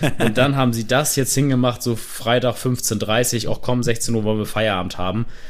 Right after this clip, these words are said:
Speaker 1: Ja.
Speaker 2: Ganz, ganz schlimm. Richtig Alibi-Ge-, Gesülze und jeder, der sich den kaufen will, macht,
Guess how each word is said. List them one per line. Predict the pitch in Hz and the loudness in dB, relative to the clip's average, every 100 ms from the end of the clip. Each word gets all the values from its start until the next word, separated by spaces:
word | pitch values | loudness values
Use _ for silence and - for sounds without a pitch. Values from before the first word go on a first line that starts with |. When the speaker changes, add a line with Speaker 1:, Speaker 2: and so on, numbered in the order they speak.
| - | -2
Speaker 1:
Ja. | 113 104 | 0 4
Speaker 2:
Ganz, | 113 151 196 - - | 4 2 2 0 0
ganz | 135 131 - | 2 2 0
schlimm. | - 131 165 202 220 - - - | 0 2 2 2 0 -2 -2 0
Richtig | 151 - - 180 - | 2 2 2 0 0
Alibi-Ge-, | 131 160 180 170 165 170 135 147 139 107 117 | 2 2 2 0 -2 -2 0 2 2 -2 -2
Gesülze | 127 117 123 160 185 - 165 123 | 0 2 2 2 2 2 2 2
und | 123 123 - - - | 2 0 -2 -4 -2
jeder, | 123 139 | 0 2
der | 131 123 | 2 0
sich | 120 | 0
den | 113 | -2
kaufen | - 156 156 139 | 2 2 2 0
will, | 139 139 135 - - | 2 0 0 -4 -4
macht, | - 104 120 196 - - - | -2 2 2 2 -2 -2 -2